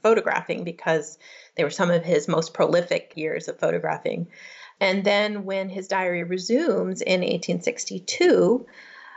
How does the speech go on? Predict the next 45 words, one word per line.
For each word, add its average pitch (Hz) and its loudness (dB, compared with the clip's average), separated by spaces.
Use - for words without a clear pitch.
he's 208 -4
still 226 6
very 190 4
actively 175 -2
seeing, 180 0
spending 175 2
time 175 4
with 175 0
the 165 0
littles, 170 4
entertaining 170 0
them, 165 0
going 165 4
on 160 2
excursions 170 0
with 147 0
them. 151 2
It's 160 -2
that, 165 -2
it's - -6
at 170 -2
that 160 0
point 170 -6
that 170 -6
he, 156 -6
uh, 165 0
starts - -4
to 165 -6
spin 165 0
the 160 0
tale 151 4
about 151 0
what 180 0
would 175 2
become 160 -2
Alice's 160 -2
Adventures 165 -2
in 156 -4
Wonderland. 170 0
But 226 4
he's 226 6
not 285 2
photographing 247 2
them 151 -4
anymore. 160 -4